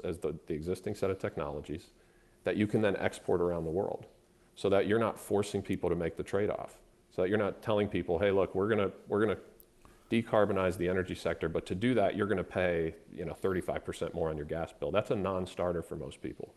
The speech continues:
And so what you need to do is invent the affordable, reliable technologies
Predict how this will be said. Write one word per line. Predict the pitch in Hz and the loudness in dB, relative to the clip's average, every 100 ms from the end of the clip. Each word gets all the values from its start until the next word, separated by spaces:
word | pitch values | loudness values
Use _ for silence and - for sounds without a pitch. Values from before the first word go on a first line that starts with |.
| - - - - | -20 -20 -20 -8
And | 101 90 | -6 -2
so | - 101 90 85 - - - | 2 4 6 2 0 -12 -14
what | - 101 92 | -6 0 0
you | 90 90 | 0 -2
need | 90 127 143 | 2 2 0
to | |
do | 92 80 78 78 - - - _ - | -2 -2 -2 -4 -8 -20 -20 _ -2
is | 90 87 80 - | 2 2 0 -4
invent | 95 87 92 92 90 - - - | -4 -2 0 0 -2 -8 -20 -8
the | 104 82 | -2 -2
affordable, | - 95 92 90 | 2 2 4 4
reliable | 80 80 87 92 85 | 2 2 2 2 0
technologies | - 80 90 85 80 78 78 76 - | -2 -6 -4 -4 -4 -4 -4 -8 -10